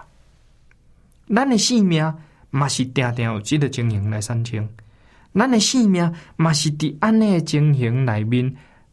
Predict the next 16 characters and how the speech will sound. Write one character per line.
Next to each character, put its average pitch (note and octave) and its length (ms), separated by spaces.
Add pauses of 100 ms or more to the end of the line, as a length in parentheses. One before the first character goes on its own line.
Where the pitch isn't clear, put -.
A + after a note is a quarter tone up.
来 B2 220 (520)
看 G3 160
到 A#2 560 (340)
一 A2+ 60
个 C3 280
信 D#3+ 360
仰 D3 220
对 D#3+ 160
一 - 40
个 A2+ 240
人 A#2 120
的 G2+ 360
一 - 20
个 G2+ 240
影 A#2 280
响。 A2 160